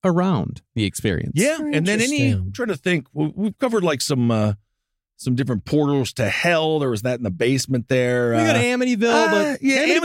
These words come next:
Speaker 2: Amityville's
Speaker 3: way
Speaker 2: just a
Speaker 3: more
Speaker 2: crime
Speaker 3: like
Speaker 2: scene.
Speaker 3: Yeah, it's a crime
Speaker 2: I
Speaker 3: scene.
Speaker 2: feel like true cri-, isn't that more? It's true crime.
Speaker 3: It's
Speaker 1: It's
Speaker 3: true
Speaker 1: true
Speaker 3: crime.
Speaker 1: crime, yeah. Yeah,
Speaker 2: With
Speaker 1: yeah.
Speaker 2: the little, and then ob-, obviously they got a, a whole
Speaker 3: Here.
Speaker 2: Conjuring series out of it. But
Speaker 3: Here you go. Here's a personal one.
Speaker 2: I like that one.
Speaker 3: What are your strategies for bringing the heat on, on days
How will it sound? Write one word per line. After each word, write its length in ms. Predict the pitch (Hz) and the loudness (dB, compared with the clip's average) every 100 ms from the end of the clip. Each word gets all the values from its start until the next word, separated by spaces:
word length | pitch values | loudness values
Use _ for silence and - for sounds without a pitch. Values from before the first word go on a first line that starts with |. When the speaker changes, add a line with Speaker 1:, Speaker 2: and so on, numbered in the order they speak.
| 294 | 2
Speaker 2:
Amityville's 120 | 151 | 2
Speaker 3:
way 60 | 240 | 2
Speaker 2:
just 140 | 233 226 | 2 0
a 20 | |
Speaker 3:
more 140 | 214 | 0
Speaker 2:
crime 100 | 208 | 2
Speaker 3:
like 240 | 120 143 131 | 2 0 -2
Speaker 2:
scene. 360 | - 117 101 - | -4 -4 -4 -2
Speaker 3:
Yeah, 140 | 196 | -2
it's 80 | - | -4
a 40 | |
crime 300 | - 156 139 | -4 -4 0
Speaker 2:
I 80 | 156 | 0
Speaker 3:
scene. 140 | 131 | 0
Speaker 2:
feel 100 | 123 | 0
like 220 | 185 139 - | 0 0 -2
true 240 | 160 147 | -2 -2
cri-, 160 | - - | -2 -2
isn't 220 | 185 330 | -2 0
that 100 | 359 | 0
more? 160 | 202 196 | 0 0
It's 140 | - | -2
true 220 | - 285 190 | -4 -2 -2
crime. 160 | - | -2
Speaker 3:
It's 80 | 277 | -2
Speaker 1:
It's 100 | 135 | 0
Speaker 3:
true 80 | 320 | 0
Speaker 1:
true 100 | 165 | 2
Speaker 3:
crime. 100 | 190 | 2
Speaker 1:
crime, 260 | 117 90 92 | 2 -2 -2
yeah. 180 | 92 76 85 - | -4 -6 -10 -4
Yeah, 120 | 113 | -2
Speaker 2:
With 80 | 98 | 0
Speaker 1:
yeah. 40 | |
Speaker 2:
the 60 | 135 | 2
little, 260 | 135 127 | 2 0
and 120 | 123 120 | 0 0
then 80 | |
ob-, 160 | 117 101 104 | -2 -2 -2
obviously 440 | 104 104 98 107 | -2 -2 -2 -2
they 180 | 101 101 | 0 0
got 160 | 92 98 | 0 0
a, 200 | 92 - _ _ _ - | 0 -4 _ _ _ 0
a 140 | 131 | 2
whole 520 | 147 170 165 165 151 | 2 2 2 2 0
Speaker 3:
Here. 260 | - - 294 | -2 -2 0
Speaker 2:
Conjuring 540 | 311 196 165 131 123 | 0 0 0 0 -2
series 420 | 113 131 117 107 107 | -4 -2 0 0 0
out 160 | 107 | 0
of 80 | 104 | 0
it. 160 | 139 - | 0 0
But 80 | 120 | 0
Speaker 3:
Here 60 | 277 | 0
you 80 | 170 | -2
go. 40 | 185 | -2
Here's 140 | 311 | -4
a 60 | - | -2
personal 340 | 214 190 196 | -2 -2 -2
one. 120 | 214 247 | -2 -4
Speaker 2:
I 40 | |
like 200 | 233 - | -4 -4
that 140 | 98 90 | -4 -4
one. 180 | 85 - _ _ | -6 -10 _ _
Speaker 3:
What 140 | 269 349 | -2 2
are 40 | 359 | 4
your 140 | 359 | 4
strategies 680 | - 240 202 170 135 131 147 | 0 0 0 -2 -2 -4 -4
for 120 | 185 | -4
bringing 320 | 156 175 214 240 | -2 0 0 2
the 80 | |
heat 240 | 214 196 156 | 2 2 2
on, 320 | 127 127 139 | 0 0 -2
on 160 | 151 151 | 0 0
days 480 | 175 165 139 143 | 2 0 0 -4